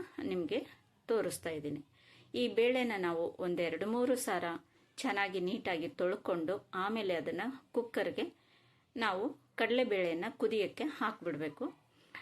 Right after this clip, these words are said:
ಅದಕ್ಕೆ ಒಂದ್ ಸ್ವಲ್ಪ ನಾವು, ಆ, ಉಪ್ಪು ಹಾಗೇನೇನೆ ಒಂದ್ ಸ್ವಲ್ಪ ಅರಿಶಿನ ಎಣ್ಣೆ ಹಾಕಿ ನಾವು ಅದನ್ನ ಮೊದಲಿಗೆ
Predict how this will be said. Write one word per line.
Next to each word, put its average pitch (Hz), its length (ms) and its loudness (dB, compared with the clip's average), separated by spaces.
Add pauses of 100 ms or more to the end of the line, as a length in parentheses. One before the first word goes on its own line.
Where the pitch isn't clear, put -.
ಅದಕ್ಕೆ 254 280 4
ಒಂದ್ 220 200 0
ಸ್ವಲ್ಪ 220 400 0
ನಾವು, 196 280 0 (760)
ಆ, 226 80 0 (920)
ಉಪ್ಪು 233 500 2 (160)
ಹಾಗೇನೇನೆ 196 680 0
ಒಂದ್ 233 180 -4
ಸ್ವಲ್ಪ 185 280 -4
ಅರಿಶಿನ - 480 -6
ಎಣ್ಣೆ 180 300 0
ಹಾಕಿ 226 540 -4 (480)
ನಾವು 226 140 2
ಅದನ್ನ 190 260 0
ಮೊದಲಿಗೆ 185 480 -2